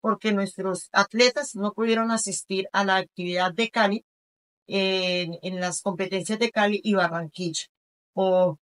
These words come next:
gestiones y por malos, de pronto malas gestiones dentro de la, del inder, no les cumplieron a ellos con todos los viáticos para ese viaje.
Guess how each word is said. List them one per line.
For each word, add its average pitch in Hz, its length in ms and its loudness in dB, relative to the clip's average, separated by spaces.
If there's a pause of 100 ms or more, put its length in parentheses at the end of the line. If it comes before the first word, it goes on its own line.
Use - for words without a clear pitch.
(120)
gestiones 214 840 2
y 170 160 -4
por 165 240 -4
malos, 185 680 2
de 185 140 -4
pronto 180 400 -2
malas 190 920 0 (640)
gestiones 214 640 2
dentro 170 340 -2
de 175 160 2
la, 170 220 2
del 196 260 2
inder, 220 360 2 (280)
no 220 280 4
les 240 400 0 (460)
cumplieron 208 580 2
a 202 140 4
ellos 196 420 0 (260)
con 196 280 0
todos 208 360 2
los 180 420 -2 (380)
viáticos 202 720 2
para 160 280 -6
ese 156 280 -4
viaje. 180 320 2